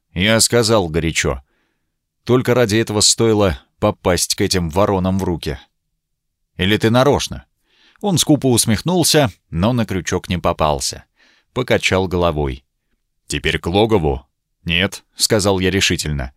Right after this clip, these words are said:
«Отыщи Альдера и Ревеля с монахом, а я пока подъеду поближе. Вдруг да снова ускользнут». Лучше постерегу ворота. «Я приведу наших», пообещал Клотар.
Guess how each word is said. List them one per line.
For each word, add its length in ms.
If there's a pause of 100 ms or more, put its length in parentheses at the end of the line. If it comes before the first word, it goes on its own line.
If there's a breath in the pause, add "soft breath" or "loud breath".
(600 soft breath)
«Отыщи 440
Альдера 380
и 140
Ревеля 420
с 120
монахом, 560 (180)
а 140
я 180
пока 300
подъеду 420
поближе. 580 (460 soft breath)
Вдруг 500
да 200
снова 360
ускользнут». 760 (440)
Лучше 380
постерегу 720
ворота. 640 (1040)
«Я 240
приведу 440
наших», 680
пообещал 580
Клотар. 580